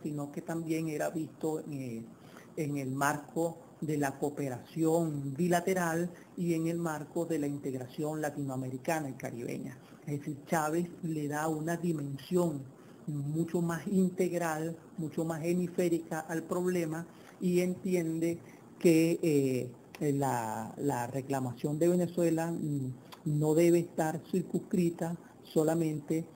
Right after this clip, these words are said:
a un reclamo bilateral, sino que debe ser entendida en el marco,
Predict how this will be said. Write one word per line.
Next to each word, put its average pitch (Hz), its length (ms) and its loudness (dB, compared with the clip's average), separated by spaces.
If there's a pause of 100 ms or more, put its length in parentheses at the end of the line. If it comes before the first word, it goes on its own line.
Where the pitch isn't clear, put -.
(260)
a 139 200 2
un 143 240 2
reclamo 160 440 2
bilateral, 165 580 2
sino 139 240 -2
que 147 120 0
debe 147 300 4
ser 156 140 0
entendida 151 840 0
en 160 160 0
el 165 160 2
marco, 143 400 -2